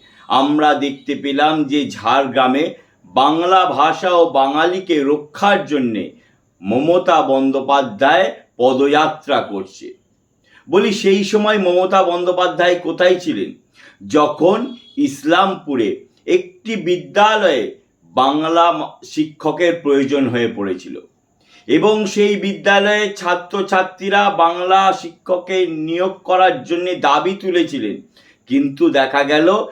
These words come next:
সেখানে উর্দু ছাত্রছাত্রী না থাকা সত্ত্বেও সেই বিদ্যালয়ে একটি উর্দু শিক্ষককে নিয়োগ করা হলো। ছাত্রছাত্রীরা প্রতিবাদ করলো, রাস্তায় নামলো, কিন্তু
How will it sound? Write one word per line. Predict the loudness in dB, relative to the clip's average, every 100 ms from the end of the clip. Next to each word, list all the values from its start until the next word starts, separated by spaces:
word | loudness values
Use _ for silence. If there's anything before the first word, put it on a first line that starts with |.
| -14 _
সেখানে | -6 -4 -2 0 2 2 -2 -8 -20 _ -4
উর্দু | 0 0 -2 2 4 2 -2 -16 _ _ -2
ছাত্রছাত্রী | 2 2 0 -2 -2 2 -2 -2 -2 0 2
না | 0 0
থাকা | -2 0 -2
সত্ত্বেও | 0 -2 -2 -2 2 2 0
সেই | -4 -2 0
বিদ্যালয়ে | 0 -4 -4 0 4 4 4
একটি | 0 -10 -8
উর্দু | -2 -2 -2 -12 -8
শিক্ষককে | -8 -8 -12 -4 -4 -4 -4 -2
নিয়োগ | 0 -2 -4
করা | -6 -4 -4
হলো। | -6 -12 -16 _ _ _ _ _ -20 _
ছাত্রছাত্রীরা | -2 0 0 -2 0 0 -2 -2 0 0 -4 -6
প্রতিবাদ | -4 -4 0 2 2 0
করলো, | -2 -2 0 -2 -6 -12 _ -4
রাস্তায় | 0 2 0 -4 0 0
নামলো, | 0 0 -2 -4 -8 -12 _ _
কিন্তু | 2 2 0 -2